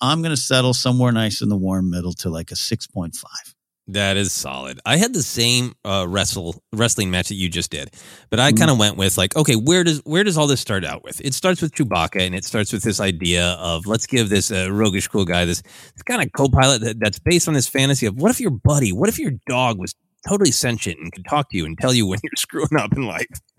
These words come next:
Speaker 1: Mm-hmm.
Speaker 2: So to go
Speaker 1: Mm-hmm.
Speaker 2: all the way from that to, uh, no, he's deeply connected with the Force. He has a lightsaber. Uh, his name is Gungy. We love him. Like, it's, it's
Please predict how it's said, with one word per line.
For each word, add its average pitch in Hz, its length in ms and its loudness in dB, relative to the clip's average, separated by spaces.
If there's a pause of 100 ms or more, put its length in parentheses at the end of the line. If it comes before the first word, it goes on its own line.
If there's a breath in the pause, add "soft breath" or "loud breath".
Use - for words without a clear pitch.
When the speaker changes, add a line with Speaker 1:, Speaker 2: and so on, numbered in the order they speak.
(160)
Speaker 1:
Mm-hmm. 143 500 2 (340 loud breath)
Speaker 2:
So 151 100 -2
to 147 80 2
go 147 200 2
Speaker 1:
Mm-hmm. 127 160 6
Speaker 2:
all 185 200 4
the 208 80 4
way 180 220 4
from 135 280 -2
that 110 320 0 (100)
to, 85 280 -2 (180)
uh, 87 280 0
no, 80 100 -4
he's 80 160 -8
deeply 92 300 -2
connected 85 380 -6
with 80 140 -4
the 85 80 -6
Force. 76 340 -8
He 78 100 -8
has 78 140 -6
a 82 40 -4
lightsaber. 73 600 -6 (200)
Uh, 71 140 -10
his - 160 -12
name 82 100 -8
is 82 100 -6
Gungy. 71 280 -6
We 80 120 -6
love 80 200 -6
him. 87 160 -4
Like, 113 240 -6
it's, 170 240 0
it's 156 200 0